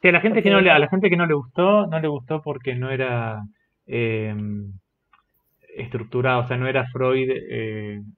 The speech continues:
Speaker 1: desde la estructura desde la que él habla, sino que es más mística, y dicen, "Este no es Freud", pero tiene un
Speaker 2: Y bueno.
Speaker 1: revés muy, muy interesante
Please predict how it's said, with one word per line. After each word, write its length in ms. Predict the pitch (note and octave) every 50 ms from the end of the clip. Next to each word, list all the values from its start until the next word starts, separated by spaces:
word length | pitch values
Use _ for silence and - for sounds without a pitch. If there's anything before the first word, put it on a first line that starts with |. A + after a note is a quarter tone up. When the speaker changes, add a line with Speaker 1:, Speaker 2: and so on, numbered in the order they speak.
| _ _
Speaker 1:
desde 460 | D3 B2+ A#2+ A2+ A2 G#2+ A2+ A2+ A2
la 100 | A2+ A2
estructura 720 | - - - B2 B2 B2 C3+ C3+ C3 C3 B2+ B2 B2 B2
desde 220 | A#2 A#2 A2+ A2 A2+
la 100 | A2 G#2+
que 120 | - A#2+
él 100 | A#2 A#2+
habla, 420 | B2+ B2 B2 A#2+ A#2+ B2+ C3+ C3+ - _ _ _ _ -
sino 200 | - B2 B2+ B2
que 80 | C3+
es 80 | B2+ A#2+
más 200 | C3 B2 G#2+ B2
mística, 640 | C#3+ C3+ - - B2+ A#2+ B2 B2+ A#2+ B2+ C#3 - _ _ _ _ _
y 80 | - B2+
dicen, 240 | B2+ B2 B2+ B2 B2
"Este 200 | C3 B2 C3+ B2+
no 100 | B2 A#2+
es 140 | A#2 G#2 -
Freud", 260 | - A2 G2+ G2+ G2+ - _ -
pero 420 | A#2+ B2 A#2+ B2+ B2 A#2+ - - - - - - _ _ _
tiene 220 | - C#3 C#3 C#3+
un 160 | C#3 C3+ C3 C3 G#3+
Speaker 2:
Y 80 | G#3 G3
bueno. 320 | F#3+ G#3+ G#3 F#3 F3 E3
Speaker 1:
revés 300 | C3+ C#3 C3+ C#3+ C#3+ D3
muy, 220 | C#3+ C#3+ D3 C#3+
muy 140 | C#3 C#3 D3
interesante 560 | D3 C#3 - B2 B2 B2 C#3 B2+ A#2+ A#2+ A2